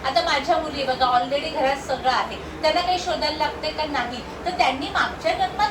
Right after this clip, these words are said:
काहीतरी साधना केली होती, पण माझं नव्हतं, आमच्या आई वडिलांकडे काहीच देवाचं नव्हतं, मला सगळं शोधावं लागलं होतं. तर त्या जास्त नशिबान आहेत ना.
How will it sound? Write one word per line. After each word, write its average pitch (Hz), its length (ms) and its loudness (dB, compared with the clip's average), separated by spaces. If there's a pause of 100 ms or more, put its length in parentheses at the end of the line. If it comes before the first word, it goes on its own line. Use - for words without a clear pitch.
काहीतरी 349 380 -2
साधना 294 480 -2
केली 269 280 -4
होती, 220 220 -10 (260)
पण 320 120 6
माझं 285 440 2
नव्हतं, 220 460 4
आमच्या 269 340 2
आई 294 160 0
वडिलांकडे 311 480 -4
काहीच 330 380 -4
देवाचं 254 420 0
नव्हतं, 214 340 -2 (280)
मला 320 240 6
सगळं 349 440 2
शोधावं 269 580 0
लागलं 220 320 -4
होतं. 214 260 -6 (240)
तर 381 140 2
त्या 381 80 4
जास्त 403 380 -2
नशिबान 285 580 -2
आहेत 226 340 -2
ना. 302 60 -2